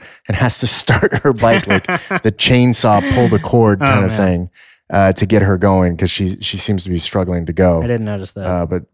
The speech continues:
Speaker 1: but, well, yeah, just check this out. He just pulled it. Uh,
Speaker 2: Yeah.
Speaker 1: and she's like, "Oh God," she's frustrated, moves her hair out of the way. Kinda, the guy gi-, kinda gives her, like, a little push to go.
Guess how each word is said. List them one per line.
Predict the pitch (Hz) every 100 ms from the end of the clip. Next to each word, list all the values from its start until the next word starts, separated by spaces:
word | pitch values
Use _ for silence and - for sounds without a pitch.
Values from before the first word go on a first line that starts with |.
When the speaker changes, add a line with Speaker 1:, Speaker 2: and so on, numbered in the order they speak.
| -
Speaker 1:
but, | 90
well, | 95 95
yeah, | 92 87 87
just | - -
check | 104 92
this | 92
out. | 87
He | 92
just | 98 101
pulled | - 104
it. | 101 - _ _ _ _ _ -
Uh, | 92
Speaker 2:
Yeah. | 92 87 107
Speaker 1:
and | - 90
she's | 104 95
like, | 90
"Oh | - - - -
God," | - -
she's | 101 -
frustrated, | - 104 95 - 92 92 92 _
moves | - 104 101
her | 92
hair | 92 98
out | 95
of |
the | 95
way. | 95 90 101 - _ _ _ _ _ -
Kinda, | 123 120 110
the | 110
guy | 120 117
gi-, | 113 113 104
kinda | 131 110
gives | 110 110
her, | 104
like, | 98
a | 101
little | 120 117
push | - 127 123 - - _ -
to | 120
go. | 110 104 123